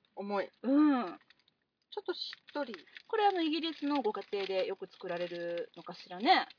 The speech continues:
Speaker 1: そうなの？あら、
Speaker 2: うん。
Speaker 1: なんかね、
Speaker 2: うん。
Speaker 1: メロンってなった。メロンって。
Speaker 2: えっと、ビニールがね。
Speaker 1: うん。
Speaker 2: <laughs>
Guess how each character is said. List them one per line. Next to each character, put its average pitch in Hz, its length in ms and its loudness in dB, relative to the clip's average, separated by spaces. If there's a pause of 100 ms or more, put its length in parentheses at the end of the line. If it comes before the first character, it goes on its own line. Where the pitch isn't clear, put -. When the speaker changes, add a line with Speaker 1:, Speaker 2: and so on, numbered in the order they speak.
Speaker 1:
そ 175 120 -6
う 165 40 -6
な 143 120 -8
の？ 170 280 -6 (280)
あ 196 60 -4
ら、 196 80 0
Speaker 2:
う 196 40 -2
ん。 196 120 -8
Speaker 1:
な 196 80 -2
ん 190 40 0
か 190 120 -2
ね、 196 340 -2
Speaker 2:
う 196 80 2
ん。 214 140 -8 (680)
Speaker 1:
メ 214 120 6
ロ 330 220 10
ン 349 40 2
っ - 20 -2
て 262 100 4
な 175 120 0
っ - 60 -20
た。 - 140 -8
メ 220 160 2
ロ 254 180 4
ン 262 40 -8
っ 247 40 -14 (120)
て。 143 140 -6 (100)
Speaker 2:
え 202 60 0
っ - 20 -14 (120)
と、 165 220 -6
ビ 190 80 -12
ニ 196 80 -10
ー 175 40 -8
ル 165 60 -14
が 156 80 -12
ね。 202 160 -8
Speaker 1:
う 180 40 -12
ん。 - 20 -8
Speaker 2:
<laughs> 269 500 0